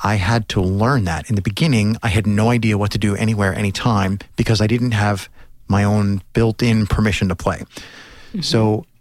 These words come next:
Speaker 1: people who don't do parkour, this parkour vision is really central.
Speaker 2: Absolutely. I think that, um, parkour vision, and I wish, again, we had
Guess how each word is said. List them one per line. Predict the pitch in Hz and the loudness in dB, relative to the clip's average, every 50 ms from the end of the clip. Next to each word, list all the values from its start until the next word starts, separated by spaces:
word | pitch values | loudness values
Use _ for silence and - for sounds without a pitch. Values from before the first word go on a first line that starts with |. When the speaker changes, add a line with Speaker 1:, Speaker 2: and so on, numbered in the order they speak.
| _ _ - | _ _ -4
Speaker 1:
people | - 160 170 - 147 | -2 0 2 2 2
who | 113 | 0
don't | 104 - 131 143 160 - | 2 2 2 0 0 0
do | - 117 104 | 0 0 0
parkour, | - - - 95 92 - - - - 151 120 101 98 90 87 95 101 - - - - _ _ | 2 0 0 0 0 -4 -4 -2 0 0 2 2 2 2 0 -2 -4 -8 -14 -20 -20 _ _
this | 113 120 123 113 - | -2 -2 0 0 0
parkour | - - 156 139 - - - - 120 104 95 | 0 2 2 0 0 -2 0 0 2 2 2
vision | 95 127 165 170 120 113 110 104 101 104 | 0 0 0 2 2 0 0 0 0 -2
is | 104 - 113 101 98 95 90 87 - - - - - - - | -4 -2 -2 -2 0 -2 -2 -4 -6 -8 -10 -12 -16 -10 -6
really | 107 101 98 98 107 110 110 110 110 104 101 95 87 | -4 -2 0 0 2 2 2 2 2 2 2 0 0
central. | 80 - 123 131 120 - - 85 82 82 98 - - | 0 0 0 0 0 0 -2 -4 -6 -6 -12 -12 -8
Speaker 2:
Absolutely. | 220 202 - - - 170 165 165 180 202 208 175 175 175 165 | -8 -6 -6 -6 -8 -8 -6 -4 -4 -2 -2 -2 -4 -4 -4
I | 139 180 | -4 -4
think | - 226 220 196 | -4 -4 -4 -2
that, | - 190 175 170 - - _ _ _ _ _ _ _ _ - | 0 0 0 0 -2 -6 _ _ _ _ _ _ _ _ -4
um, | 175 180 165 160 151 147 - - | -2 0 0 0 -2 -4 -8 -8
parkour | - - 196 196 - - 202 185 175 | -6 -4 -4 -4 -2 -2 -2 -2 -2
vision, | 170 175 175 165 175 175 170 170 165 160 | -2 -4 -4 -2 -2 -2 -2 -4 -4 -4
and | 165 165 170 | -4 -4 -2
I | 170 170 | -2 -2
wish, | 185 226 220 - - | -2 -4 -4 -4 -4
again, | 196 196 190 | -4 -2 -2
we | 185 | -2
had | 180 170 160 | -2 -2 -4